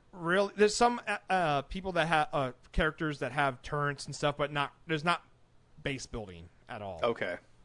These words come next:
Speaker 2: All right.
Speaker 1: Uh, there's some missions that have kinda like a base, but it's not something that you build. It's already there. And all the, all the, uh, levels are procedurally generated, so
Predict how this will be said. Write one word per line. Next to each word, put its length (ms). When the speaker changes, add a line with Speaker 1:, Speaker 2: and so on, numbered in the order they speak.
Speaker 2:
All 60
right. 200
Speaker 1:
Uh, 100
there's 220
some 240
missions 320
that 160
have 440
kinda 300
like 180
a 60
base, 640
but 260
it's 180
not 160
something 240
that 180
you 100
build. 300
It's 140
already 260
there. 340
And 160
all 240
the, 220
all 160
the, 460
uh, 300
levels 460
are 240
procedurally 680
generated, 640
so 280